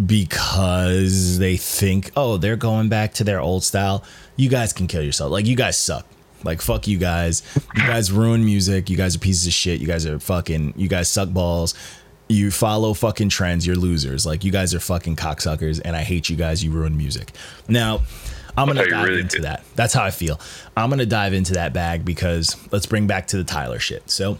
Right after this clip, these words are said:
Speaker 1: Tyler, he puts out his weird Igor album that everyone jocked because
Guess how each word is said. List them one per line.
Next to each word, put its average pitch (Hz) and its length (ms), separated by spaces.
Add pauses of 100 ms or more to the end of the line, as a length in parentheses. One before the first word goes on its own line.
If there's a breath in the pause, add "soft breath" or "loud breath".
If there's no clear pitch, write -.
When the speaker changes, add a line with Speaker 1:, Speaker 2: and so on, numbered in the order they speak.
(120)
Speaker 1:
Tyler, 143 440 (720)
he 117 60
puts - 220
out 92 160
his 80 120
weird 95 260
Igor 92 300
album 76 340
that 73 100
everyone 107 500
jocked 82 400 (540 loud breath)
because 92 440